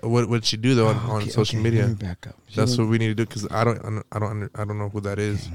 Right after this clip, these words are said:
Speaker 2: Okay, I gotta find the video. I don't even know what the fuck I'm talking about now. Gret-, I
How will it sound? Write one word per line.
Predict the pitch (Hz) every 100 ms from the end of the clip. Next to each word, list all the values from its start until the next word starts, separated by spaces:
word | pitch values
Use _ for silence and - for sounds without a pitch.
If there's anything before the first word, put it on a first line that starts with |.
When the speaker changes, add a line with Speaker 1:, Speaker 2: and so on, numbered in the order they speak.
| 95
Speaker 2:
Okay, | 123
I |
gotta | 139 135
find | 143 143
the | 123
video. | 120 101
I | 131
don't | 147
even | 143 127
know | 127
what | 123
the | 117
fuck | - 117
I'm | 101
talking | 120 110 107
about | 98 - -
now. | 90 95 92 _ _ _ _ _ _ _ _ _ _ _ _ _ _ _ 120 110
Gret-, | 113 110 107 110 113 113 110 _ _
I | -